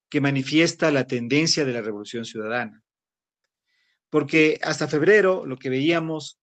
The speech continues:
es que luego de un declive que la, que esta fuerza política experimentó entre el dos mil diecisiete y el dos mil veintiuno,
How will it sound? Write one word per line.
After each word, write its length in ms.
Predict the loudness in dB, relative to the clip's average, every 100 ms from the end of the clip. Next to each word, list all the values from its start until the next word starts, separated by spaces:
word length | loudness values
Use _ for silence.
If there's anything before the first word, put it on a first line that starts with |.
| _ _ _ _
es 240 | -4 -2 -2
que 200 | 0 2
luego 280 | 4 4 6
de 120 | 4
un 120 | 4
declive 560 | 0 0 0 2 0 0
que 160 | -4
la, 320 | -2 -4 -8 _ _ _
que 160 | -2 0
esta 180 | 2 0
fuerza 380 | 0 0 0 -2
política 840 | 0 0 0 -4 -4 -4 -4 -8
experimentó 840 | -12 -10 -8 -6 -4 -4 -2 4 4
entre 300 | 2 -2 -4
el 120 | -4
dos 200 | -6 -4
mil 420 | 0 2 0 -4 _ _ _ _
diecisiete 1000 | -4 -2 -2 -6 -6 2 2 2 -2 -6
y 160 | -4 -6
el 100 | -6
dos 220 | -8 -6
mil 180 | -4 -2
veintiuno, 760 | -2 -2 -2 0 -2 -6 -12